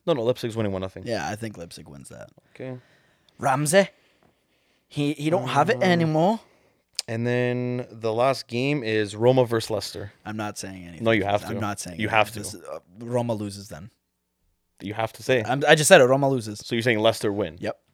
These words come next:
Speaker 1: No, no, but wait, sorry. This
Speaker 2: No,
Speaker 1: is
Speaker 2: no,
Speaker 1: the
Speaker 2: no, no, no. I heard, I know what I said.
Speaker 1: No, no, no. Hold on. But wait, so that, that's to qualify.
Speaker 2: Yep. I'm gonna say Roma loses because you
Speaker 1: So,
Speaker 2: know what?
Speaker 1: so you're saying, you're saying that Leicester qualifies?
Speaker 2: Dude, this is hurting my heart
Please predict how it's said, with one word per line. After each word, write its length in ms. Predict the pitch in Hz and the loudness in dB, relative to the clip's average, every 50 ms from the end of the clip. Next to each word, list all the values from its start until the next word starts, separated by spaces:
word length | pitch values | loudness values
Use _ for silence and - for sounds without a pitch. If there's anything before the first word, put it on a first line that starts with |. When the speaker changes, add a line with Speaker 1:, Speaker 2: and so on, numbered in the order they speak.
| _ _ _ _ _ _ _ _ _ _ _ _ _ - | _ _ _ _ _ _ _ _ _ _ _ _ _ 2
Speaker 1:
No, 80 | 135 143 | 4 4
no, 60 | 131 | 6
but 160 | 113 120 135 | 6 4 6
wait, 160 | 123 123 123 - | 6 6 6 6
sorry. 220 | - 135 120 107 | 4 4 4 6
This 60 | - 190 | 8 8
Speaker 2:
No, 60 | 220 | 10
Speaker 1:
is 40 | 240 | 10
Speaker 2:
no, 60 | 247 | 12
Speaker 1:
the 60 | 240 | 12
Speaker 2:
no, 120 | 233 220 190 | 12 12 12
no, 120 | 190 208 202 | 10 10 10
no. 80 | 180 165 | 10 12
I 160 | 165 170 170 | 12 10 10
heard, 120 | 165 202 - | 8 6 8
I 80 | 175 175 | 8 8
know 140 | 180 185 | 10 10
what 100 | 185 185 185 | 10 12 12
I 60 | 170 | 10
said. 280 | 156 - 185 156 131 113 170 190 | 10 10 10 8 8 8 6 10
Speaker 1:
No, 140 | 214 226 | 12 12
no, 80 | 254 240 | 12 12
no. 140 | 208 151 127 | 10 8 8
Hold 160 | 156 180 165 | 8 6 8
on. 280 | 139 120 123 160 165 147 _ | 8 8 6 4 0 -4 _
But 120 | - 123 127 | 2 4 8
wait, 280 | 127 135 131 120 120 | 8 8 8 6 0
so 200 | 120 110 110 127 | -6 -2 4 6
that, 120 | 123 120 104 | 6 8 8
that's 200 | 123 131 - - | 6 4 4 4
to 80 | 110 - | -2 -4
qualify. 600 | - - - 123 127 120 110 104 - 101 90 82 - 92 | -4 0 4 6 8 8 8 6 2 0 -4 -4 -6 -2
Speaker 2:
Yep. 320 | 170 170 226 - - - - - | 4 4 4 4 2 -6 -8 0
I'm 140 | - 139 151 | 2 2 4
gonna 100 | 165 170 | 4 4
say 140 | 156 - 165 | 6 8 8
Roma 280 | 165 156 160 160 160 160 | 8 8 6 6 4 4
loses 340 | 156 151 151 135 123 123 113 | 2 2 0 -2 -2 -6 -8
because 400 | 113 135 131 - 160 156 147 135 | -8 -8 -2 0 0 0 2 2
you 60 | 147 | 2
Speaker 1:
So, 80 | 147 127 | 4 6
Speaker 2:
know 60 | 170 | 6
what? 180 | 175 190 - _ _ _ | 6 6 4 _ _ _
Speaker 1:
so 100 | - - | -6 -2
you're 80 | 127 123 | -2 2
saying, 280 | 123 143 127 120 98 | 2 2 2 0 -2
you're 160 | 90 117 123 123 | -2 0 0 0
saying 460 | - - 120 113 113 120 143 151 - _ _ _ - 160 170 _ _ _ _ _ _ _ _ _ _ _ _ _ _ _ _ _ _ - | 2 2 2 2 2 0 -2 -6 -10 _ _ _ -20 -20 -20 _ _ _ _ _ _ _ _ _ _ _ _ _ _ _ _ _ _ 2
that 220 | 117 107 104 69 | 4 4 4 4
Leicester 480 | 98 107 110 113 113 - - - 113 104 | 2 2 4 4 4 4 2 0 0 0
qualifies? 760 | - - 107 95 90 98 - 90 82 - - - - - - _ _ _ _ _ _ - - _ _ _ _ _ _ _ - | 2 2 2 4 2 2 -2 -8 -12 -12 -14 -20 -20 -20 -20 _ _ _ _ _ _ -20 -20 _ _ _ _ _ _ _ -20
Speaker 2:
Dude, 120 | 131 - | -18 -16
this 180 | - 131 139 - | -14 -12 -10 -10
is 140 | 120 113 - | -12 -12 -12
hurting 300 | - 135 120 120 123 127 | -12 -12 -12 -12 -12 -12
my 100 | 107 113 | -12 -14
heart 360 | 117 - - - - - | -12 -8 -8 -6 -6 -8